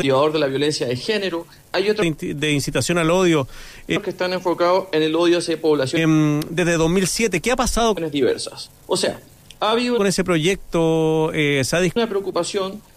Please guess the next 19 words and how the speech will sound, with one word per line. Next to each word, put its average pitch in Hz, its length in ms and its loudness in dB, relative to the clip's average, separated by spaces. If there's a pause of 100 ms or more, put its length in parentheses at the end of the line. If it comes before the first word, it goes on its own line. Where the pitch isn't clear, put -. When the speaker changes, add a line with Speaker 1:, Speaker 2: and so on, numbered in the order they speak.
(140)
Speaker 1:
de 165 60 -2
distintos 190 480 -6
congresos 180 320 -4
Speaker 2:
discutido 151 240 0
en 175 60 2
el 160 120 -2
Congreso? 151 580 -2
¿Está 151 220 -4
completamente 151 600 0
parado? 139 320 -2
Speaker 1:
por 165 180 -4
esto, 208 380 -2 (420)
pero 156 160 2
lo 156 120 2
que 190 120 -2
no 233 140 0
ha 277 40 0
habido 240 320 2
Speaker 2:
Parado. 175 260 0